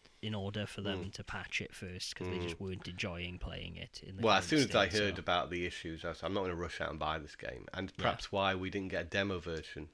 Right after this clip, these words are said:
Speaker 2: I mean, we've had demo versions of Pokemon games in the past.
Speaker 1: Mm-hmm.
Speaker 2: Uh, not this <laughs> time, and it's evident, uh, why that was the case now.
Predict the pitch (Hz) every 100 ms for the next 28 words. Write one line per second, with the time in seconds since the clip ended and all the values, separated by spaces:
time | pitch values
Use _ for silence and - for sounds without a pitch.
0 | _ - 87 90 98 107 127 123 110 120
1 | 117 92 92 85 98 85 87 - 90 -
2 | 85 87 82 82 80 - 76 92 131 131
3 | 139 - - - - - - - - 92
4 | 92 110 156 151 - - - - - -
5 | 110 104 101 98 117 117 110 98 95 98
6 | - - 107 92 92 92 95 87 87 -
7 | 85 95 - - - - 110 - 90